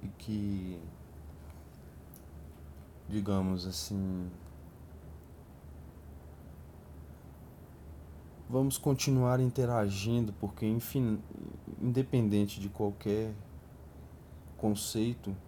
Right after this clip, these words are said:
que se faça ou que se consiga depreender da verdade,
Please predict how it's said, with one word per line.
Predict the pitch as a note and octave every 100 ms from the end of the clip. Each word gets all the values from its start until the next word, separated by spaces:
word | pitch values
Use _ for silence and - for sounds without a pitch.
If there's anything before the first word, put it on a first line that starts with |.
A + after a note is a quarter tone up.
| - - - -
que | G2+
se | -
faça | G2 - G#2 A2 - - F#2+ - -
ou | G#2 G#2
que | - G2+
se | G2+ - G#2 G2 F#2+ F2+ -
consiga | - G#2 G2+ - G#2 G2+ F2+ F2+ - - - -
depreender | G2+ G#2 - A2 G#2+ G2 F#2+ G2+ G#2+ - - - - - - - - - - -
da | G#2 G2+
verdade, | G2 F#2 G2 F#2 A#2 - -